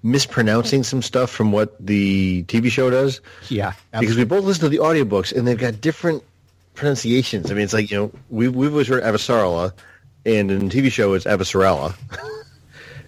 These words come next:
Speaker 1: And in the
Speaker 2: But,
Speaker 1: book, they
Speaker 2: but it
Speaker 1: call it
Speaker 2: depends on the character in the T V show, too, because it's been pronounced at least twice differently in the, in the T V
Speaker 1: True,
Speaker 2: show.
Speaker 1: it has a T V show, right. Um, but, but, but then for me, it's also the, the ship. Um, they keep calling it the Rossi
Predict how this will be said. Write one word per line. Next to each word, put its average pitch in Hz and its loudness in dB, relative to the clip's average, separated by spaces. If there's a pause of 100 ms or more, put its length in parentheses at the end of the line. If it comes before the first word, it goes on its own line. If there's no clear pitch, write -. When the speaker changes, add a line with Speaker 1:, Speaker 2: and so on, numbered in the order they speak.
(160)
Speaker 1:
And 113 2
in 113 0
the 110 2
Speaker 2:
But, 107 -2
Speaker 1:
book, - -4
they 135 2
Speaker 2:
but - 0
it - 0
Speaker 1:
call 120 2
it - 0
Speaker 2:
depends 226 -2
on 208 -8
the 196 -6
character 277 0
in 214 2
the 170 -2
T 175 0
V 156 0
show, - 0
too, 220 0
because 139 2
it's 160 -2
been 202 0
pronounced 180 0
at 139 -2
least 156 0
twice 156 0 (340)
differently 143 0
in 127 4
the, 123 0
in 117 -4
the 104 -2
T 123 -2
V - 2
Speaker 1:
True, 123 4
Speaker 2:
show. 98 -4
Speaker 1:
it 113 0
has 95 2
a 87 -12
T 104 -8
V 92 -10
show, 85 -6
right. 87 -4 (500)
Um, 101 0
but, 135 -2
but, 131 2
but 123 2
then 127 2
for 117 -2
me, 170 4
it's 131 2
also 110 4
the, 87 -4
the 92 0
ship. - 0 (180)
Um, 90 -2 (540)
they 135 4
keep 151 -2
calling 131 4
it 98 -2
the 107 2
Rossi 95 -2